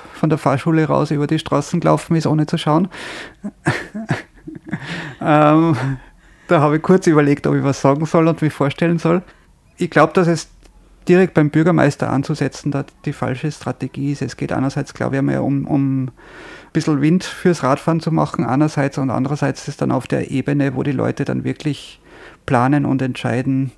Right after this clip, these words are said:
und das Ganze umsetzen und das Budget verbauen zum Beispiel, dass, dass man da einen guten Draht hin hat.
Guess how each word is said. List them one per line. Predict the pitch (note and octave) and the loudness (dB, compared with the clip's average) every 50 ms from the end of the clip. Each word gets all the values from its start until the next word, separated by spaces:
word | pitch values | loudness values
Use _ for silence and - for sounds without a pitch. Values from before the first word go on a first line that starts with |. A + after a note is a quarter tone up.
| _ _ | _ _
und | - D3 C3+ - | -6 -6 -4 -4
das | C3 B2+ - | -6 -4 -2
Ganze | - B2+ B2+ - - D3 - | 0 -2 0 0 -2 -2 0
umsetzen | D3 D#3 D#3+ - D3 C3 - - - C#3 | 0 -2 0 0 -2 -2 -2 -4 -4 -4
und | C3+ - | -4 -4
das | B2+ - | -6 -10
Budget | - - C#3 - - C3 C3+ | -8 -8 -8 -4 -2 -4 -2
verbauen | - - D3+ - - A#2 A#2 B2 B2 | -2 -2 -2 0 0 0 0 -2 -2
zum | - B2+ A#2+ | -4 -6 -4
Beispiel, | - C3 B2 - - - C#3+ C3+ C3+ B2+ - - - - - - | -4 -6 -6 -6 -6 -4 -4 -2 -2 -4 -8 -12 -20 -20 -20 -10
dass, | - C#3 C3 - - C#3+ - | -8 -8 -6 -6 -6 -8 -6
dass | - C#3 B2+ - | -6 -8 -4 -2
man | C#3+ C#3 C#3 C3+ - _ _ | -2 -2 -2 -4 -6 _ _
da | - B2+ B2+ C3 C3+ A#2 | -4 -2 0 0 0 0
einen | - C3 C3 C3+ | -2 -2 -2 -2
guten | - C#3+ C#3+ - - D#3 C#3+ | -2 -4 -6 -4 -4 -4 -4
Draht | - - A2+ A2 A2 - | -2 0 0 -2 -2 -2
hin | - D3 C#3 C3 B2 | -4 -2 -2 -2 -2
hat. | B2+ A#2+ - - - | -2 -4 -6 -8 -16